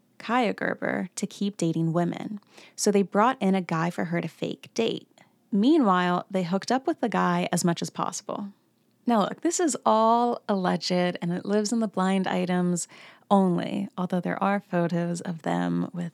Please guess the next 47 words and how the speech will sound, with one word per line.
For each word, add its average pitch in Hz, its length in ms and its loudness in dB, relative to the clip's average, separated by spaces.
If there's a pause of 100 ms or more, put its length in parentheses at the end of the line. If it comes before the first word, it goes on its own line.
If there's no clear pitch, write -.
(140)
some - 240 -2
of - 80 -2
the - 80 -6
people - 300 -6
mentioned 302 420 0
in 277 80 2
the 262 80 2
blind 233 340 -2
items 220 380 -2
that - 140 -8
also 226 320 -2
exist 196 500 -2
everywhere 190 400 0
online. 180 800 0
I'll 180 240 -4
save 196 180 -2
that 190 220 -2
for 185 80 0
another 196 280 2
time. - 440 -4 (1120)
But - 140 0
yeah, 196 240 2
blind 220 420 0
items 208 320 2
have 185 140 -2
alleged 180 500 0
that 175 240 -2
this, 180 340 0
you 180 140 0
know, 170 160 -2
Cindy 175 320 -2
Crawford 170 460 -2
and 180 100 -2
Randy 196 240 -6
Gerber 240 560 -2 (300)
may 220 240 2
or 226 80 0
may 208 160 0
not 214 260 2
have 190 100 0
allegedly 185 520 -2
<laughs> 190 100 0
hooked 196 260 0
up 190 140 -2
with 190 140 -2
Harry - 260 -6
Styles. 254 640 0